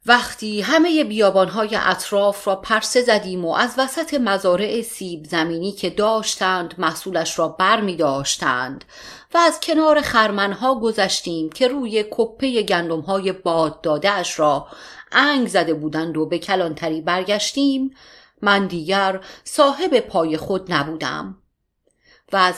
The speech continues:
این دوندگی بیهوده عصبانی بودم، ولی هنوز امیدی در کار بود.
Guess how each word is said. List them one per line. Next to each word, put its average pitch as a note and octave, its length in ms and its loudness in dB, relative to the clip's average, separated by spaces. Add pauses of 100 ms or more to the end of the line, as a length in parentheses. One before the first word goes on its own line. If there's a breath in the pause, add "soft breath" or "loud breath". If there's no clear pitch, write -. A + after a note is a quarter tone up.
این G3 240 -4
دوندگی G#3 800 4
بیهوده F#3 680 -4
عصبانی D#3 560 -2
بودم، E3 580 -8 (540)
ولی F#3 240 0
هنوز C#4 680 0 (400 loud breath)
امیدی A#3+ 540 4
در D#3+ 180 0
کار E3+ 480 -2
بود. D3 600 -10